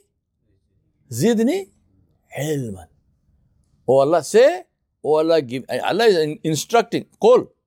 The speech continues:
say this, pray this, make this dua. Qul Rabbi, say, "My Rabb, Zidni Ilman."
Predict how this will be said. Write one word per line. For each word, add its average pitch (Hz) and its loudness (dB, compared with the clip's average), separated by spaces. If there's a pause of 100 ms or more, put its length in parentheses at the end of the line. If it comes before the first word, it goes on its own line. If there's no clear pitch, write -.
(340)
say 214 2
this, 180 -6 (240)
pray 190 2
this, 135 -6
make 160 -2
this 185 0
dua. 156 0 (280)
Qul 190 2 (300)
Rabbi, 139 -2
say, 165 2
"My 165 0
Rabb, 180 2 (640)
Zidni 139 -4 (220)
Ilman." 90 -8